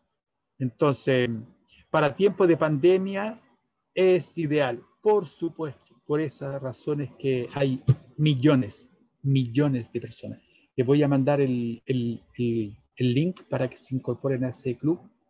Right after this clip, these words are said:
Liches, que tiene muy buena gráfica, y se vayan incorporando. Bueno, sin más, les quiero agradecer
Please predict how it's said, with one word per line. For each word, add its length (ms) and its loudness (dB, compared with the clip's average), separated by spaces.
Liches, 500 -4
que 120 -12
tiene 200 0
muy 140 0
buena 200 -4
gráfica, 520 -6
y 80 -6
se 140 -4
vayan 260 4
incorporando. 560 -6
Bueno, 360 4
sin 320 2
más, 580 0
les 220 0
quiero 220 2
agradecer 680 0